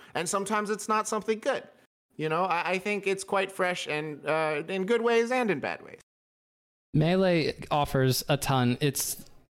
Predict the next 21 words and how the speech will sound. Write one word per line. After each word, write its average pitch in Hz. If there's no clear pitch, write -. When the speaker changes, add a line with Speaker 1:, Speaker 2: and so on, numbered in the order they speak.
Speaker 2:
there 160
are 160
not 170
a -
lot 190
of 147
games 147
where 135
you 131
could -
have 131
four 139
or 131
so 131
active 127
podcasts -
<laughs> -
about -
it. -
Speaker 1:
<laughs> 294
For, 202